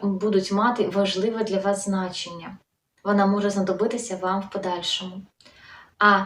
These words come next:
з другого квітня по двадцять п'яте включно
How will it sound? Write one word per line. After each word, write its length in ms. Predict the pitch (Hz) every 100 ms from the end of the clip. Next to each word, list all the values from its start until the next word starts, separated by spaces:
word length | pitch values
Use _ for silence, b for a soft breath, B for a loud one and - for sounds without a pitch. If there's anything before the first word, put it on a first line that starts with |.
| -
з 80 | -
другого 500 | 208 294 349 311 277
квітня 640 | - 202 208 202 202 202 220 - _ _ _ _
по 120 | 220
двадцять 480 | 208 277 302 233 -
п'яте 420 | 196 185 180 214 -
включно 540 | 220 240 - 311 311